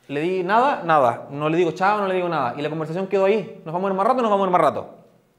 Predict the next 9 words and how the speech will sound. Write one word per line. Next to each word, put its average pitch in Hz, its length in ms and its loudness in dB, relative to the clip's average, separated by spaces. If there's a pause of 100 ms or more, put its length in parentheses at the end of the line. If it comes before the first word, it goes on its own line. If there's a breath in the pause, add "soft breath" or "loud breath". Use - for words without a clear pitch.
(720)
Listo. 131 360 -10 (560)
Sábado. 160 720 0 (180 soft breath)
"Oye, 180 480 0
eh, - 20 -2
¿viste 214 360 -2
los 214 100 -2
Panamericanos?". 214 760 0
Sin 208 240 -2
hola. 139 300 -2